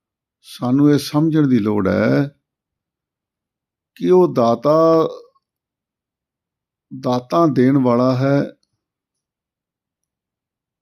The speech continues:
ਪਰ ਉਹਨੂੰ ਕੀ ਕਰਨਾ ਚਾਹੀਏ? ਸਾਨੂੰ ਭੁਲਾਉਣਾ ਨਹੀਂ ਚਾਹੀਦਾ,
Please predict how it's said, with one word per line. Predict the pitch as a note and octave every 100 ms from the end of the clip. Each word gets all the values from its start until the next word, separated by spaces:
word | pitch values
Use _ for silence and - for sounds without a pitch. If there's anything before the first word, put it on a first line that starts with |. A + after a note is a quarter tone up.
| _ _ _ _ _ _ _ _ _ _ _ _ _ _ _ -
ਪਰ | D#3+ D#3+ - -
ਉਹਨੂੰ | - D3+ F3+ F#3 F3 E3+ E3
ਕੀ | F3+
ਕਰਨਾ | D3+ C#3 B2 C3+
ਚਾਹੀਏ? | C3 C#3+ C#3+ D3
ਸਾਨੂੰ | A#2+ A#2+ B2+ C#3+ C#3 _ _
ਭੁਲਾਉਣਾ | - D3+ A#2 G2+
ਨਹੀਂ | B2 C3
ਚਾਹੀਦਾ, | - G2 G#2 -